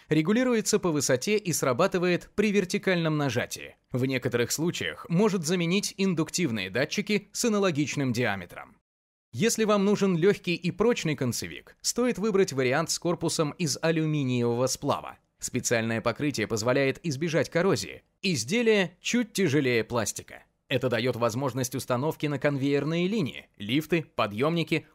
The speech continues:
упаковочное и другое оборудование. Корпус имеет два установочных отверстия М четыре,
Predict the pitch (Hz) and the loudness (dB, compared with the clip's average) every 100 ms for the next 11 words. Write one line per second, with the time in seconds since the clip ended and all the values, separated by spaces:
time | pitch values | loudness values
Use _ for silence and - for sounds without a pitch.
0 | - 208 135 - 214 202 196 190 156 _ | -6 0 0 2 2 2 2 0 -2 _
1 | 233 202 196 131 165 151 143 117 113 107 | -4 0 0 2 4 4 2 0 0 -2
2 | 98 85 65 - _ _ _ _ _ - | -6 -8 -14 -20 _ _ _ _ _ 0
3 | 247 254 233 - - 180 190 196 185 - | 2 2 -2 -2 -2 0 2 0 -2 -6
4 | 127 151 165 156 160 139 123 - 113 104 | -2 0 0 0 0 0 -2 -4 -4 -4
5 | 127 143 - 147 - 151 127 - 170 165 | -2 -4 0 -2 0 -2 -2 -2 -2 -2
6 | - | -4